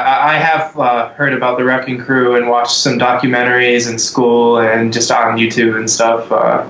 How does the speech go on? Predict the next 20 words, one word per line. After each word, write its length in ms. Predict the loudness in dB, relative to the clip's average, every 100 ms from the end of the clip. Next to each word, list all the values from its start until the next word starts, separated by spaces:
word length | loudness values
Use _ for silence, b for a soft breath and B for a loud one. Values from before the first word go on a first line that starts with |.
| -6
it, 220 | -6 -2
it's 200 | -2 0
really, 220 | 2 4
really 280 | 4 2 2
interesting. 580 | 0 0 -2 -2 -2 -6 B B B B -4
Uh, 240 | 0 2 2
I 40 |
don't 180 | 2 2
know 260 | 2 2 0
if 60 |
anything 340 | 0 0 0 0
like 200 | 0 0
that 200 | 0 0
exists 600 | -2 -2 -2 -6 -12 -8
today. 360 | -2 0 2 2
Like, 120 | 0
I 80 | 0
know 140 | 0
there's 280 | 0 0 -2
certain 720 | -10 -6 -2 -2 -2 -4 -4